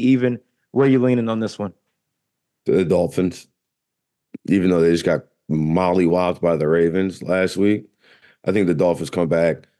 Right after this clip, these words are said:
Speaker 2: bounce back against the Buffalo defense that has been questionable. And that, that one, uh, Eagles win in their last five has been in that Buffalo game, which took a crazy long field goal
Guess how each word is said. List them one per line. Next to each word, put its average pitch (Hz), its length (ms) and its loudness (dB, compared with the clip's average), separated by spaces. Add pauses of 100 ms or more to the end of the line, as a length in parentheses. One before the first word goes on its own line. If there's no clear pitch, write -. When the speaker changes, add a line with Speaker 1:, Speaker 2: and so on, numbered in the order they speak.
(140)
Speaker 2:
bounce 98 260 -2
back 78 440 -2 (300)
against 90 280 -4
the 90 60 -2
Buffalo 90 440 0
defense 87 520 -2
that 82 140 0
has 80 160 -2
been 82 380 0
questionable. 82 840 -2 (340)
And 90 220 0
that, 71 160 -2
that 90 220 0
one, 104 500 0 (100)
uh, 87 280 0
Eagles 98 400 2
win 98 220 2
in 85 100 0
their 85 120 0
last 85 300 -2
five 90 280 0
has 76 120 -4
been 90 200 -2
in 92 100 0
that 82 180 -2
Buffalo 80 360 -2
game, 80 300 0
which 78 160 -4
took 85 280 -2
a 78 240 2
crazy 98 420 0
long 90 240 2
field 87 320 -2
goal 87 380 0